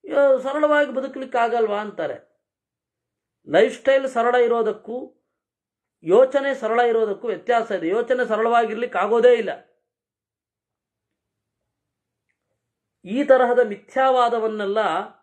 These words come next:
ಕೃಷ್ಣ ನಿರೂಪಣೆ ಮಾಡಿದ್ದಾನೆ. ಅದ್ರ ಜೊತೆಗೆ at the same time ತನ್ನ ವಿಭೂತಿ ರೂಪವನ್ನು ಹೇಳ್ಕೊಂಡು ಹೋಗಿದ್ದಾನೆ. ತಾನು ಯಾವುದಕ್ಕೆ ಕಾರಣ, ಹೇಗೆ ಕಾರಣ ಅಂತ. ಎಲ್ಲಕ್ಕಿಂತ ಮಿಗಿಲಾಗಿ ಅವನು ಹೇಳಿದ್ದು ನೋಡಿ,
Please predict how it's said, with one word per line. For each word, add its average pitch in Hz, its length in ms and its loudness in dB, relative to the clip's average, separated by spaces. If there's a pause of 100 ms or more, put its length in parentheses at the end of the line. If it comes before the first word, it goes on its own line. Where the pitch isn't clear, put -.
(420)
ಕೃಷ್ಣ - 340 -14 (1500)
ನಿರೂಪಣೆ 214 400 0
ಮಾಡಿದ್ದಾನೆ. 151 580 -4 (100)
ಅದ್ರ 196 220 0
ಜೊತೆಗೆ 220 540 0 (440)
at 202 80 -12
the 208 200 -12
same 247 200 2
time 214 300 -4 (380)
ತನ್ನ 233 220 -4
ವಿಭೂತಿ 214 460 -6
ರೂಪವನ್ನು 240 540 0
ಹೇಳ್ಕೊಂಡು 196 420 -2
ಹೋಗಿದ್ದಾನೆ. 127 420 -6 (800)
ತಾನು 233 220 0
ಯಾವುದಕ್ಕೆ 247 520 2
ಕಾರಣ, 226 360 -4 (100)
ಹೇಗೆ 214 300 0
ಕಾರಣ 185 400 -2
ಅಂತ. 147 240 -10
ಎಲ್ಲಕ್ಕಿಂತ 254 680 -4 (580)
ಮಿಗಿಲಾಗಿ 254 480 2
ಅವನು 233 200 -2
ಹೇಳಿದ್ದು 247 380 0
ನೋಡಿ, 208 340 -4